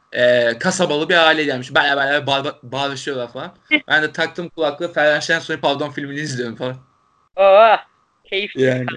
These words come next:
Speaker 1: keyifçilik değil yani, s-, şey, sığınma. On-,
Speaker 2: Eh.
Speaker 1: onlardan kaçmak amaçlı böyle tutulduk
Speaker 2: Evet.
Speaker 1: falan. Bir yandan şey canlanıyor gözümde. Kemal Sunal'ın Tokatçı filminde uyuyakalınca parası çalınıyor falan, onlar canlanıyor gözümde. Ya bunlar
Speaker 2: Evet.
Speaker 1: beni soyarsa diye.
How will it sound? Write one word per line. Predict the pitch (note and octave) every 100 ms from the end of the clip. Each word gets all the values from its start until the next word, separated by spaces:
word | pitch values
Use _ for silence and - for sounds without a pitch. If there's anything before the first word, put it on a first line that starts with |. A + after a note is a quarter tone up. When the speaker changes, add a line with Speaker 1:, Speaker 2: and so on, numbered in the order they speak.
| - _ _ _ _
Speaker 1:
keyifçilik | - D3 E3 F3 F#3+ F#3+
değil | A3+ G3
yani, | E3
s-, | C#3+ - -
şey, | - F3 F3
sığınma. | - - E3 F3 E3+ E3+ C3 - _ _
On-, | C3 D#3 F3
Speaker 2:
Eh. | A#3+ -
Speaker 1:
onlardan | D3 E3 E3+ F#3+ F#3+
kaçmak | - G#3+ F3+ F#3+
amaçlı | E3+ C#3+ C3 F3 D3
böyle | C#3+ F3 -
tutulduk | - E3+ E3+
Speaker 2:
Evet. | F3
Speaker 1:
falan. | E3 E3 D#3 - _ - -
Bir | B2
yandan | E3+ E3+ F3+ F#3+
şey | F#3+ F3+
canlanıyor | E3+ D#3 C3+
gözümde. | B2 B2+ A#2 A#2+ A#2+
Kemal | - D3+ D#3
Sunal'ın | D#3 E3 E3
Tokatçı | C#3 E3 - F#3+
filminde | D#3+ D#3 D#3 E3
uyuyakalınca | - D3+ E3 E3 D#3+ E3+ E3+
parası | D3+ D3 -
çalınıyor | - D3 D3+ D3
falan, | C#3 C#3
onlar | C#3 D#3
canlanıyor | C3+ C3 B2 A#2+
gözümde. | A#2+ A2+ A2+ F2+ - - _
Ya | C3+ D3
bunlar | D#3 D#3
Speaker 2:
Evet. | D3
Speaker 1:
beni | C#3+
soyarsa | D3 D3 C#3+ C3 A2+
diye. | G#2+